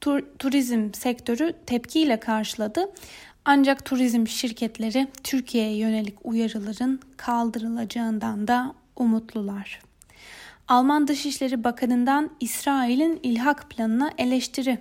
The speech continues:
başlıklı bir diğer habere göre Almanya Dışişleri Bakanı Heiko Maas,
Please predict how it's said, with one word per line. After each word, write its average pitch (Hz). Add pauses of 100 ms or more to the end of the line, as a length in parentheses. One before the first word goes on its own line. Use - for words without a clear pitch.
(100)
başlıklı 226
bir 220
diğer 226
habere 214
göre 269 (420)
Almanya 277
Dışişleri 262
Bakanı 247 (100)
Heiko 233
Maas, 262